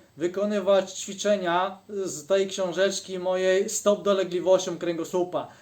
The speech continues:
Link do tej książeczki jest poniżej w opisie filmu. E, Ania ćwiczyła średnio sześć razy w tygodniu. Dwa razy w tygodniu Ania ćwiczyła bezpośrednio pod moją opieką, natomiast pozostałe cztery razy w tygodniu Ania ćwiczyła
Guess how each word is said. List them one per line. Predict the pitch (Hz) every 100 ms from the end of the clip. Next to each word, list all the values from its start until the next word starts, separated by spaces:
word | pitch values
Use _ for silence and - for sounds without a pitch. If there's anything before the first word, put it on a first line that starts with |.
| - 143
Link | 196 175
do | 202
tej | 196 185
książeczki | 196 175 185 185 - 180
jest | 180 175 -
poniżej | 185 185 175 160
w |
opisie | 170 170 175
filmu. | 156 160 143 143 - -
E, | 156 -
Ania | 220 240 233 233
ćwiczyła | 220 - 220 220 220 208 196 - _
średnio | - - 196 220 220 208 208 208
sześć | - - 233 233 -
razy | 185 208 196
w | -
tygodniu. | 185 190 180 - -
Dwa | 208
razy | 240 226 220
w |
tygodniu | 220 220 220 202 214 208 208
Ania | 202 208
ćwiczyła | 202 208 202 196 196 170
bezpośrednio | 185 185 190 202 190 180 180
pod | 175 160 143
moją | 185 240 247 247
opieką, | 220 220 214 214 214 214 - -
natomiast | 180 226 220 220
pozostałe | 202 202 - 214 214
cztery | 214 - 208 208
razy | 202 185
w |
tygodniu | - 180 202 196 175 202 196 - -
Ania | 170 196 202
ćwiczyła | 202 - 196 190 185